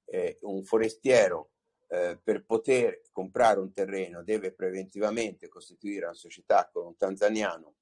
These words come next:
che è il socio di maggioranza, mm? Per legge deve avere il settanta per cento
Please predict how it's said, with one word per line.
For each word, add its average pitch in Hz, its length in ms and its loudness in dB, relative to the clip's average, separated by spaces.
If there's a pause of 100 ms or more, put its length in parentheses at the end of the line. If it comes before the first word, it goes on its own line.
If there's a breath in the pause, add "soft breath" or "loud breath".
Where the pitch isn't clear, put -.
(680)
che 113 320 0
è 113 240 -4 (200)
il 107 600 -4
socio - 500 2
di 107 100 -4
maggioranza, 90 880 -4 (840)
mm? 123 100 -6 (160)
Per 92 160 2
legge 104 420 2
deve 92 180 -2
avere 98 260 -2
il - 80 -10
settanta 104 500 -6
per - 180 -8
cento 73 560 -6